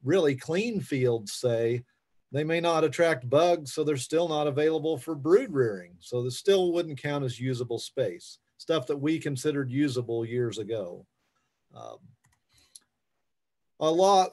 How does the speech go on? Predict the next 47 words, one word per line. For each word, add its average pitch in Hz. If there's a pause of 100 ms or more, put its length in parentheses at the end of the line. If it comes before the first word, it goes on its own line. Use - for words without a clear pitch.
uh, 165
G 160
R 165
A 160
and 156
O 156
L 151
F, 147
those 143
are 139
our 135
codes, 135
uh, 135
grassland 170
and 165
old 185
field 131
on 127
our 120
public 120
lands, 104
and 156
there 175
would 160
be 131
private 127
lands 113
too, 135
but 117
a -
lot 175
of 143
what 139
we 139 (120)
used 165
to 143
consider 139
usable 139
space 139
because 117
it 120
was 107
open, 147
we 120
thought, 113
"Well, 156
a, 104